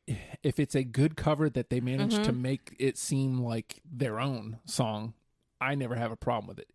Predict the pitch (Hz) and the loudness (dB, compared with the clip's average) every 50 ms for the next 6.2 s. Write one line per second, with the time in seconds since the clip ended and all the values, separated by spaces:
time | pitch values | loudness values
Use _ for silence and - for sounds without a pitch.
0 | _ - 165 156 151 - - - 135 135 127 127 - 147 139 131 123 120 131 120 | _ 0 0 0 0 -2 -4 -2 0 0 0 0 2 2 2 2 2 2 0 -2
1 | 104 - - - _ - 143 - - 135 131 135 143 139 135 127 - - 139 - | -2 -4 -6 -6 _ -2 -2 0 0 2 2 4 4 4 2 2 0 -2 -2 -2
2 | - 120 - - - - - 143 131 123 120 113 101 - _ _ _ - 131 120 | -2 -4 -4 -6 -6 -2 0 0 0 2 0 -2 -4 -8 _ _ _ -6 -4 -4
3 | 113 113 113 113 - - 110 82 87 - _ _ _ - - - 156 190 180 - | -2 -2 -4 -6 -6 -6 -8 -8 -8 -10 _ _ _ -6 -2 0 0 0 0 0
4 | - 202 175 170 - 190 - - 185 180 190 185 - - 131 123 110 110 120 120 | -2 -2 -2 -4 -6 -6 -2 -2 0 0 0 -2 -2 0 -2 0 0 -2 -2 -2
5 | 117 113 110 107 - - 113 120 120 117 - - 123 - - - - 131 143 165 | -2 -2 -4 -6 -8 -10 -10 -8 -8 -8 -8 -10 -12 -12 -12 -12 -6 -2 0 2
6 | 160 143 127 - | 2 0 -2 -6